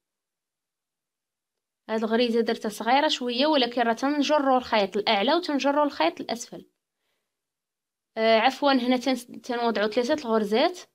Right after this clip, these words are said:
نسيت صراحة، هنا تنوضعوا ثلاثة الغرزات، عادة تنكملوا ثلاثة، يعني بحال هنا غادي تحسبوا غتلقاو هنا عندكم تسعة الغرزات، يعني إلا حسبتوا من الفوق حتى الأسفل غتلقاو تسعة الغرزات.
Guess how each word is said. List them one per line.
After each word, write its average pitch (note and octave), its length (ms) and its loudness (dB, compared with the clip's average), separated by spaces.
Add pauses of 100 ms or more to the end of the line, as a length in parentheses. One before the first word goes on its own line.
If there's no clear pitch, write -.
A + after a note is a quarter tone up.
(580)
نسيت B3 480 -6
صراحة، G#3 680 -2 (460)
هنا G#3+ 100 -4
تنوضعوا A3+ 420 0
ثلاثة A#3 380 -2
الغرزات، A3 480 0
عادة A3+ 200 0
تنكملوا A3+ 680 -2 (400)
ثلاثة، A#3+ 300 2
يعني A3+ 260 2
بحال C#4 260 2
هنا C4+ 280 2
غادي B3 180 0
تحسبوا C#4 440 -4
غتلقاو C4 440 2
هنا B3 140 2
عندكم A#3 400 -2
تسعة C4 320 0
الغرزات، A3 500 0 (680)
يعني B3 540 2
إلا B3+ 100 2
حسبتوا B3 440 -4
من C#4 100 0
الفوق B3 380 0
حتى - 220 -8
الأسفل C#4+ 420 -2
غتلقاو C4 420 0
تسعة C4+ 420 -2
الغرزات. G#3+ 580 0